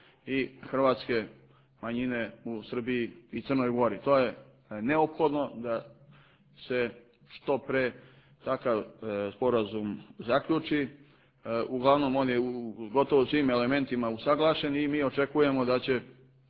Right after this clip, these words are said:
do kraja godine taj sporazum da bude potpisan.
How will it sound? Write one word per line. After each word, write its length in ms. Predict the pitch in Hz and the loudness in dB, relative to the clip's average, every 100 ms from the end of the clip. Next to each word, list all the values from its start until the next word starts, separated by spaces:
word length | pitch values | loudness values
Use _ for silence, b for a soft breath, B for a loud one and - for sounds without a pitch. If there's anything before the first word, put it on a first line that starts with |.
| _ | _
do 160 | 139 135 | 2 2
kraja 340 | 139 139 127 | 6 6 6
godine 520 | 113 123 120 120 113 - b b b b b _ _ | 6 2 2 -2 -4 -8 b b b b b _ _
taj 200 | 123 120 110 | 0 0 0
sporazum 460 | 123 120 117 110 107 | 0 2 0 -2 -6
da 100 | 107 | -4
bude 300 | 113 113 104 - _ _ _ | -2 -4 -4 -10 _ _ _
potpisan. 520 | - 117 117 104 85 | -4 -2 -2 -4 -8